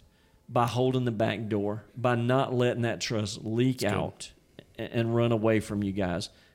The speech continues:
Speaker 1: Because sometimes, Eli, we think it takes some cataclysmic event in our relationship to breach trust, right?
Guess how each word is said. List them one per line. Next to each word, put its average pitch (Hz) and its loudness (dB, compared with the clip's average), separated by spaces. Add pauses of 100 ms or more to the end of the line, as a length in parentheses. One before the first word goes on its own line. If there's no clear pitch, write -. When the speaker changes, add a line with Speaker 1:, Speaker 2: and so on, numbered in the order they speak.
Speaker 1:
Because 139 4
sometimes, 175 2
Eli, 113 4 (1200)
we 139 8
think 156 4
it 143 4
takes 135 4
some 127 2
cataclysmic 139 2
event 110 0 (720)
in 120 2
our 113 2
relationship 113 0
to 143 0
breach 123 -2
trust, 110 -2
right? 107 -2